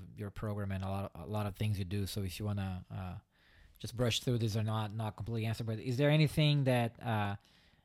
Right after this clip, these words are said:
any changes you made recently or any, any tools you incorporated recently, anything that, uh, kind of a recent change that,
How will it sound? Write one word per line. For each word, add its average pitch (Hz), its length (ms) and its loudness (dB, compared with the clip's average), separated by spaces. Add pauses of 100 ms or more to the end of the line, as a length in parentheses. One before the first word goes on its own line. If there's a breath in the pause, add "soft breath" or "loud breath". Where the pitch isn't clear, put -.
(380 soft breath)
any 143 340 0
changes 131 560 4
you 117 60 4
made 110 240 2
recently 104 460 0
or 101 120 0
any, 107 480 -2 (200)
any 117 200 -2
tools 113 420 0
you 104 200 0
incorporated 104 680 0
recently, 104 440 -6
anything 110 380 -2
that, 101 300 0
uh, 98 180 -4 (120)
kind 113 140 0
of 101 80 -2
a 101 60 -2
recent 107 340 -2
change 101 400 -4
that, 95 240 -6